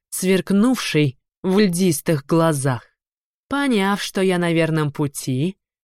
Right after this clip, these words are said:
продолжила вдохновенно врать. «Скажу по секрету, его светлость всегда питал слабость к творческим личностям.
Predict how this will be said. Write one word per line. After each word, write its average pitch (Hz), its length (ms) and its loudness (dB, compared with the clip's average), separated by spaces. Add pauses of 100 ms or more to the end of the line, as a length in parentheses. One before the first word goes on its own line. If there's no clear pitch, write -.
(140)
продолжила 190 720 0
вдохновенно 190 760 -2
врать. 147 580 -8 (460)
«Скажу 160 440 -2
по 147 100 -4
секрету, 208 500 -2
его 180 260 0
светлость 240 480 -4
всегда 208 600 -4
питал 214 380 -4
слабость 208 600 -4
к - 100 -20
творческим 185 720 -4
личностям. 151 640 -6